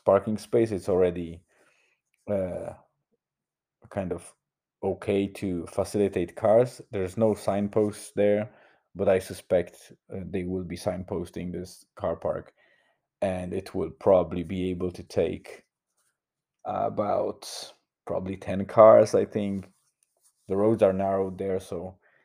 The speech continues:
uh, there's not much space, but it's, it's a great initiative that, that they do that car park there, because it seems like Aru Island, oh, sorry, Aru Mountain is, seems to be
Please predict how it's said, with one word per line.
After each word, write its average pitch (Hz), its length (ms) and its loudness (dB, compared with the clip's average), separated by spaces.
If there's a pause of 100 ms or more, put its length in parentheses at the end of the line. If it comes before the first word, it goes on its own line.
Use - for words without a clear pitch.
(460)
uh, 92 220 -12
there's 87 200 -12
not 95 240 -6
much 107 240 2
space, 87 460 -6
but 87 260 -10 (540)
it's, - 400 -20 (1200)
it's - 140 -10
a 101 40 -8
great 98 480 -4 (180)
initiative 95 640 -8
that, 80 200 -8 (100)
that - 200 -10
they 82 120 -10
do 82 240 -14
that 87 220 -14
car 90 200 -8
park 87 260 -10
there, 92 300 -8
because 92 400 -16
it - 120 -20
seems 98 320 -8
like 90 300 -8
Aru 98 380 -4
Island, 90 480 -10 (320)
oh, 92 160 -6
sorry, - 320 -10
Aru 92 580 -6
Mountain 98 540 -4
is, - 300 -16 (1700)
seems 104 340 -4
to 98 100 -8
be 85 220 -10